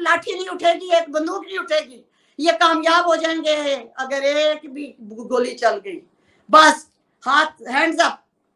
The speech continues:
तो जूं गुलबर्ग से, लिबर्टी से वो चले जना, आ, उस तक किसी ने नहीं रोका। ये खुद एक question mark नहीं कि क्यों नहीं रोका, क्योंकि, ए, तुम्हें मौका नहीं देना चाहते थे।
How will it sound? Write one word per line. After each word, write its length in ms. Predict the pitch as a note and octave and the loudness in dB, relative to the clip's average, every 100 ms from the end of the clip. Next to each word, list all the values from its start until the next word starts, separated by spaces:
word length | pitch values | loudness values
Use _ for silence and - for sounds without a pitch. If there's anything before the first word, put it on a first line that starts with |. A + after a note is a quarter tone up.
| _ _ _ _ _ _ _ _ C#4 | _ _ _ _ _ _ _ _ 0
तो 380 | D4+ D#4 D#4+ | 4 6 6
जूं 300 | E4 D4+ E4+ | 2 0 -2
गुलबर्ग 440 | E4+ D#4+ C#4 D4+ D#4 | -2 -4 -2 -2 -2
से, 320 | E4 D#4 C#4+ | -2 -4 -4
लिबर्टी 460 | C4 A3+ C#4 C#4 D4+ | -12 -4 -2 -2 -6
से 140 | D4+ | -2
वो 120 | C#4+ | -2
चले 400 | C4+ C4 C4+ C#4+ | -2 -4 -2 -2
जना, 280 | C4+ C4 C4+ C4+ C4 B3 - | -4 -6 -4 -4 -6 -10 -8
आ, 180 | A3+ A3 | -4 -4
उस 180 | A3+ | -6
तक 260 | - C4+ - _ _ _ _ - | -2 -2 -2 _ _ _ _ -2
किसी 220 | F4 F4+ | 0 4
ने 200 | A4 A4 | 4 4
नहीं 120 | G#4+ | 4
रोका। 360 | F#4+ D4 D#4 D4 | 6 6 4 2
ये 220 | C#4+ F4+ | 2 -4
खुद 180 | G4+ G4 | -6 -8
एक 80 | G4+ | -8
question 500 | - E4+ E4+ A#4+ G#4 | 2 4 4 -4 2
mark 280 | F#4+ F#4+ G4 | 2 2 0
नहीं 240 | G#4+ A4 - _ _ _ _ _ _ _ _ _ _ _ - | -10 -10 -14 _ _ _ _ _ _ _ _ _ _ _ -12
कि 80 | |
क्यों 220 | F#4 A4+ G#4+ | 2 4 4
नहीं 180 | A4 | 2
रोका, 400 | G4+ G4 G4 F#4+ F4+ F4+ _ _ _ _ _ _ | 4 4 4 0 0 -6 _ _ _ _ _ _
क्योंकि, 340 | F4 F4 F4+ D#4 - _ C4 | -6 -4 -2 -4 -6 _ -8
ए, 40 | C4+ | -6
तुम्हें 300 | D#4+ D4+ D4+ | -4 -2 -2
मौका 320 | C#4+ D4 F#4+ | -2 -2 -2
नहीं 160 | G4 | 0
देना 220 | F4 E4+ D#4+ | -2 -2 -2
चाहते 400 | D#4+ C#4+ C#4+ C4 | -4 -6 -8 -10
थे। 280 | B3 - | -12 -14